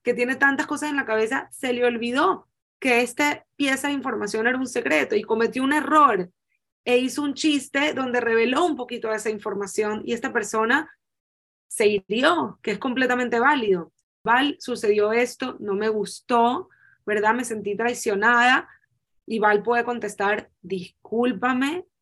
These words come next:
de verdad, tienes toda la razón, no me acordaba que era algo que me habías contado en confidencialidad, voy a estar más pendiente". Ya, la relación se repara y pueden continuar siendo amigas.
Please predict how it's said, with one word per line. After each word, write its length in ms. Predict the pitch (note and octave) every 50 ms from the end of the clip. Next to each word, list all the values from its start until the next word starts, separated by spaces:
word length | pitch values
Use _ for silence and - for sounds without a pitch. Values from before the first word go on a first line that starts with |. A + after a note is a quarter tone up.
| _ _
de 180 | - G#3+ A3 G#3+
verdad, 560 | G#3 G3+ G3 F#3+ G3 G3 G#3 G#3+ A#3+ C#4 D4 -
tienes 320 | - A3 G3+ G3+ F#3+ -
toda 200 | - A#3 A#3 B3
la 80 | C4 B3+
razón, 440 | G#3 G3 F3+ - A3 A3 A#3+ B3+
no 100 | B3+ A#3+ G#3
me 100 | G#3 A#3+
acordaba 580 | A#3+ A#3+ G#3 F#3+ F3+ G3+ G#3 G#3+ A3 B3 C#4+
que 100 | C#4 A3 G3+
era 180 | F#3+ G3+ G#3+
algo 220 | A3+ A3+ A3+ C4 C4
que 80 | C#4
me 80 | A#3+ G#3+
habías 200 | G3 F#3+ G3 G3
contado 460 | - B3+ A#3+ A3 G3 F#3+ F#3 F#3+ G#3+
en 80 | A#3 A#3
confidencialidad, 960 | A#3+ B3 A#3+ A#3 - A3+ G#3 G3 F#3+ F3+ - F#3 F3+ F3+ G3+ B3 - - -
voy 140 | G#3+ G3 G#3
a 40 | G#3
estar 200 | G3+ - A#3 A3
más 160 | A#3+ A#3+ -
pendiente". 800 | _ B3 A3+ A3+ A3+ B3 C4 C4+ B3+ A#3 G#3+ G3 F3 - - _ _ _ _ _ -
Ya, 300 | D4+ E4+ E4 C4+ F#3+ F3
la 180 | - A#3+ A#3+ B3
relación 540 | B3 B3 B3 A#3+ A#3+ A#3 - B3 B3 B3 B3
se 180 | - - D#4
repara 680 | D4+ D4+ C#4 B3 G#3+ - - C#4+ C#4+ D#4 D#4 D#4+ D#4+ D#4+ -
y 80 | B3+
pueden 260 | F#3+ - A#3+ A#3+ B3+ B3+
continuar 680 | - C#4 C4+ B3 A3+ A#3+ A3+ G#3+ A3 A3 A3+ A3+ A3+
siendo 340 | A3 - A#3+ A3+ A3 A3 A3
amigas. 600 | G#3+ G#3+ G#3+ G3 F3+ - - - - - -